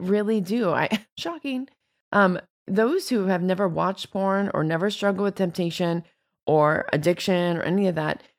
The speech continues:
we may all tend to have this immediate visceral reaction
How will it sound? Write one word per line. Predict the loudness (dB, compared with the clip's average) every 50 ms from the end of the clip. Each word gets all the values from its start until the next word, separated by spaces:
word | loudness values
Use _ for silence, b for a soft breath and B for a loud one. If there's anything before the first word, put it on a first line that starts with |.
| _ -4
we | 0 2 2
may | 2 2 0 -2 0
all | 2 4 4 4 4 2
tend | 0 -2 0 0 0 0
to | 0
have | -2 -2 -2 -4 -4 -4
this | -4 -4 -6 -6 -6 -4
immediate | -2 -2 0 0 0 0 0 0 -2 -2 -2 -4
visceral | -4 -2 -2 -2 -2 0 0 0 0
reaction | 0 0 -2 -2 -2 -6 -8 -8 -6 -6 -6 -8